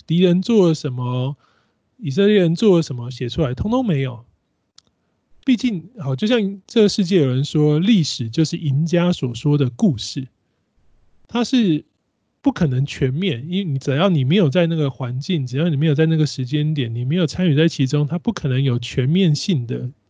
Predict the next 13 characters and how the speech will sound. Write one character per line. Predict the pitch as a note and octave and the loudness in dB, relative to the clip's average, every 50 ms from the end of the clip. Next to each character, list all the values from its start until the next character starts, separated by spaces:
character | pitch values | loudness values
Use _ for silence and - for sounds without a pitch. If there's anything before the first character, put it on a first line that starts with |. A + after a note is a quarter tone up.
| _ _ _ _ _ _ | _ _ _ _ _ _
客 | - - - A3+ E3+ C#3 | -6 0 4 4 4 4
观 | C3 - D3+ D3+ D3+ D#3 C#3 | 4 2 0 0 0 -2 -2
的 | C3+ A#2 | -4 -6
记 | A#2 - - - B2 A2+ | -6 -8 -6 -6 -4 -4
载。 | A2+ - F3 D#3+ - _ _ _ _ _ _ _ _ _ _ _ _ _ _ _ _ _ _ _ _ _ _ _ _ | -6 -10 -12 -14 -14 _ _ _ _ _ _ _ _ _ _ _ _ _ _ _ _ _ _ _ _ _ _ _ _
好， | - D3+ D3 D3 | 0 0 0 2
当 | - B3+ D4+ | 2 2 2
我 | C#4+ | 2
们 | A3+ G#3+ A3 | 2 0 0
把 | G3+ G3 D#3 D3 | 0 0 0 0
自 | - - B3 | 0 0 0
己 | G3 D3+ | 0 0
去 | C3+ - A2+ | 0 0 -2